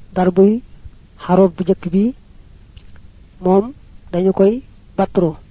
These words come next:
Batru nag mooy, gannaaw ba ñu daggee nun, ja ca faawoo lun, ba mu des faawoo, faawoo jooja itam,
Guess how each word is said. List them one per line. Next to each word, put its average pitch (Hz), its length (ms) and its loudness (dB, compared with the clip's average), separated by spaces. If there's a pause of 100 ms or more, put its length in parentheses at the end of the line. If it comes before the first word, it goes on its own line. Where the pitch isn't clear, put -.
(1600)
Batru 185 300 0
nag 196 200 -2
mooy, 185 200 0 (1800)
gannaaw 175 260 -4
ba 190 100 2
ñu 202 120 0
daggee 190 480 -2 (1120)
nun, 196 240 6 (1040)
ja 185 100 -2
ca 202 120 0
faawoo 208 340 2
lun, 175 160 -4
ba 196 100 -8
mu 196 80 -6
des 190 240 -8
faawoo, 185 340 -4 (1200)
faawoo 190 380 -2
jooja 185 280 -2
itam, 190 220 -8